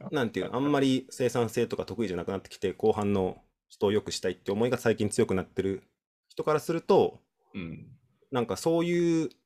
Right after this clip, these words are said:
Speaker 1: そういうことを、なんていうんだろう、人に対して優しくできるのと、あの、自分のそのスキルみたいのを惜しげなくやるのはいいねって書いてくれる人が多くって、
Speaker 2: うんうんうん。
Speaker 1: まあ、それはすごいいいんだけど、やっぱなんか、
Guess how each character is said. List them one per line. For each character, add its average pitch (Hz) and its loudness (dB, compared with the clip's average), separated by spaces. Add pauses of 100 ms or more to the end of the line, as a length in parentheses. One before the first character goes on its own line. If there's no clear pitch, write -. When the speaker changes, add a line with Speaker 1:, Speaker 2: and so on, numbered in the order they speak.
(100)
Speaker 1:
そ 165 0
う 160 0
い 165 -2
う 156 -8
こ 170 0
と 160 4 (140)
を、 - -2 (400)
な 95 -8
ん 85 -10
て - -18
い - -10
う - -10
ん 76 -14
だ 69 -14
ろ - -18
う、 - -20
人 - -4
に 170 0
対 - 4
し - -8
て 127 2
優 143 2
し - -8
く 147 -10
で 135 -4
き 165 -6
る 156 4
の 110 2 (760)
と、 214 4 (720)
あ 104 0
の、 98 0
自 101 0
分 113 6
の 110 6
そ 113 2
の 98 0
ス - -18
キ 120 -2
ル 87 0
み 90 -4
た 90 2
い 87 -2
の 90 0
を 95 0
惜 - -4
し 104 -4
げ 107 2
な 98 2
く - -4
や 85 2
る 90 -2
の 110 0
は 90 0 (460)
い 92 -2
い - -4
ね 92 -2
っ - -6
て - -20
書 - -8
い 85 -6
て - -20
く - -20
れ 85 -8
る 80 -12
人 - -12
が 90 -2
多 85 -4
く - -20
っ - -20
て、 - -6 (500)
Speaker 2:
う - -16
ん 92 -10
う - -8
ん 90 -6 (240)
う - -14
ん。 - -14
Speaker 1:
ま 113 -2
あ、 - -8
そ 123 -2
れ 113 6
は 98 4
す - -10
ご 101 0
い 85 -8 (560)
い 120 0
い 107 0
ん 90 -2
だ 80 -8
け 90 -8
ど、 95 0
や 143 -2
っ - -10
ぱ 113 0
な 107 0
ん - -8
か、 - -8